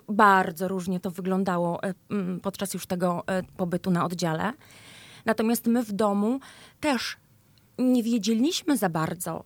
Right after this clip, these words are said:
jak z tym wszystkim sobie radzić. Stąd pomysł na drugą konferencję, która będzie, konferencję w cudzysłowiu, na to spotkanie, na które wszystkich zapraszamy, dotyczące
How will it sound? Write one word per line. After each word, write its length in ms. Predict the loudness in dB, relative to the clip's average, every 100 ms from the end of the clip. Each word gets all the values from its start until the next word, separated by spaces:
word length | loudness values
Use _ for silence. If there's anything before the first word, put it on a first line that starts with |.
| -8
jak 440 | 0 2 0 -6 -20 _
z 100 | 0
tym 120 | 0
wszystkim 380 | 0 -4 -2 -2
sobie 280 | 0 0 2
radzić. 500 | 2 0 -4 -12 -14 -18 -20 -20 -4
Stąd 580 | -2 2 2 2 0 -14 _
pomysł 400 | -2 0 0 2
na 120 | 2
drugą 460 | 4 4 6 4 2
konferencję, 880 | -2 -4 -4 -6 -6 -4 -4 -4 -8 -20 -20 -16
która 260 | -4 -2
będzie, 380 | 0 0 0 -2 0
konferencję 680 | 0 2 2 2 2 -2 -4
w 100 | -6
cudzysłowiu, 760 | -4 -2 -2 -2 -2 -2 -2 0
na 140 | 0
to 100 | 0
spotkanie, 600 | -2 -4 -8 2 4 4
na 100 | 2
które 240 | -2 -4 -6
wszystkich 380 | -4 -8 -6 -4
zapraszamy, 720 | -2 -2 -2 0 2 2 0 -6 -20 -20 -20 -18 -2
dotyczące 640 | 0 0 0 0 2 -2